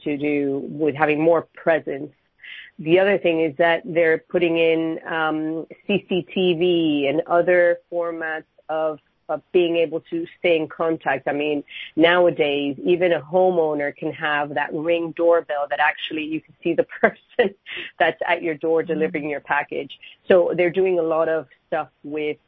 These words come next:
um, with video and with being able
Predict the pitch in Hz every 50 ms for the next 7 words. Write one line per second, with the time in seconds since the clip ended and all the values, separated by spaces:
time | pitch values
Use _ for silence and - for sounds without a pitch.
0 | _ _ _ _ - 147 143 143 143 143 143 143 147 170 - _ _ - 143 139
1 | 151 147 147 147 - 156 139 151 170 156 165 160 156 156 151 151 151 151 147 147
2 | - - - 147 139 147 147 147 135 - _ _ _ _ _ - - - - 151
3 | 139 156 156 156 147 143 131 139 147